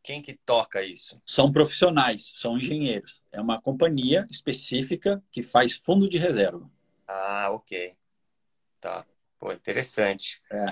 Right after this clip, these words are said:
Speaker 2: elas chegam no, no, no prédio, elas, elas pegam todas as papeladas das construção, né? Os,
Speaker 1: Uhum.
Speaker 2: e, enfim, olha, analisa tudo, faz um estudo compreensivo de tudo.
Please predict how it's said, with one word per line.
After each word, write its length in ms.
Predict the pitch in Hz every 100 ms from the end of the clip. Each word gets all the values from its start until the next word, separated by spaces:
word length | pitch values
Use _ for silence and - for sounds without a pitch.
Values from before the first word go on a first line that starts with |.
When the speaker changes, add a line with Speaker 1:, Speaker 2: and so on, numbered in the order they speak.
| -
Speaker 2:
elas 220 | 98 101 -
chegam 400 | - 117 131 139
no, 260 | 135 131
no, 300 | 120 120 113
no 120 | 110
prédio, 640 | 101 - 110 120 143 151 143
elas, 380 | 117 120 123 - _ _ _
elas 280 | 104 107 98
pegam 340 | - 123 123
todas 400 | 104 135 151 139
as 140 | 123 -
papeladas 920 | - - 123 107 107 117 135 139 120
das 220 | 107 101
construção, 720 | - 101 - 101 - 131 156
né? 240 | 120 127 110
Os, 380 | 101 98 - _ _ _ _ _ _ -
Speaker 1:
Uhum. 440 | 98 - 117 110
Speaker 2:
e, 420 | 104 101 107 110
enfim, 320 | 104 113 107
olha, 440 | 101 110 123 117 113
analisa 680 | 117 113 110 113 143 143 123
tudo, 260 | - 127
faz 260 | - 135 127
um 100 | 135
estudo 720 | - - _ - 143 151 135
compreensivo 920 | - 143 147 - 131 - - 139 131
de 140 | 123 123
tudo. 680 | - - 135 143 151 196